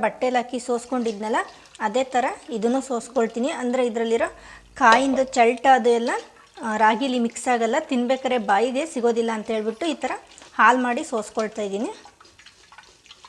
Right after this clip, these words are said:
ಈಗ ನನಗೆ ರಾಗಿದು ಹಾಲು ರೆಡಿಯಾಗಿದೆ. ಇದು ನನಗೆ ಎಂಟರಿಂದ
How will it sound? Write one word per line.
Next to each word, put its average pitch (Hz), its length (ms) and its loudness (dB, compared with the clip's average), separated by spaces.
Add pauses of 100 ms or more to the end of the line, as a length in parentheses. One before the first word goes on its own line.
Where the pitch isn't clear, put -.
(760)
ಈಗ 247 100 -4 (120)
ನನಗೆ 233 260 -2 (580)
ರಾಗಿದು 233 400 2 (100)
ಹಾಲು 247 260 2 (100)
ರೆಡಿಯಾಗಿದೆ. 226 520 0 (520)
ಇದು 269 200 2
ನನಗೆ 294 280 2 (300)
ಎಂಟರಿಂದ 294 400 2